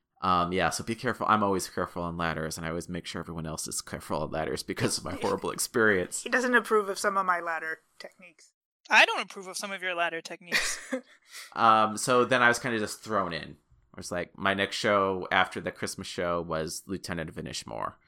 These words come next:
Speaker 1: So it's literally thrown into being full technical director and still doing props.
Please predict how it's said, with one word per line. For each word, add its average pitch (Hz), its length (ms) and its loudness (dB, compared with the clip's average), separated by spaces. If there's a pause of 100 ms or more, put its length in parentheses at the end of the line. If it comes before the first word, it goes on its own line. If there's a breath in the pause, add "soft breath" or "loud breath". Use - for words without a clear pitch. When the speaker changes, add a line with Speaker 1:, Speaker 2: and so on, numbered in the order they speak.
(340)
Speaker 1:
So 85 520 2 (960)
it's - 100 -8
literally 101 720 4 (420)
thrown 160 420 6
into 143 400 -4
being 131 240 -2
full 127 220 -2
technical 110 460 -6
director 101 680 -2 (160)
and 180 260 2
still 226 240 2
doing 185 300 -4
props. 151 560 2